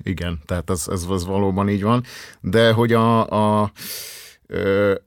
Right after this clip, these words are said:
Keresztapában is, ö, megvan az adrenalin fröccs, csak, ö, lassabban érkezik, és azt gondolom, hogy a, a jellemrajzokra ott, ö, sokkal nagyobb, ö, ö, figyelmet fordítottak az alkotók, mint a Casino esetében,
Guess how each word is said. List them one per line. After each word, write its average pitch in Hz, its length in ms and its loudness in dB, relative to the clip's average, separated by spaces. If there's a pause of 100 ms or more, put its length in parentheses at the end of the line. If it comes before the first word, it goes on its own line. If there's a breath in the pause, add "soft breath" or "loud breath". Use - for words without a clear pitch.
(100)
Keresztapában 117 840 4
is, - 220 -2
ö, 110 180 4 (380)
megvan 107 320 2
az 104 140 2
adrenalin 98 640 2
fröccs, - 560 -2
csak, - 340 -2
ö, 107 200 4
lassabban 117 540 4
érkezik, 123 600 4
és 123 280 2
azt 131 160 4
gondolom, 123 280 4
hogy 113 140 2
a, 110 140 4 (360 loud breath)
a 110 60 -2
jellemrajzokra 113 1120 4
ott, 107 240 0
ö, 104 200 4
sokkal 98 380 -2
nagyobb, 92 400 -2
ö, 90 380 0 (400)
ö, 87 400 -8 (380 loud breath)
figyelmet 104 520 2
fordítottak 107 600 0
az 104 100 2
alkotók, 104 520 2
mint 104 200 0
a 101 80 2
Casino 95 480 -2
esetében, 95 880 -2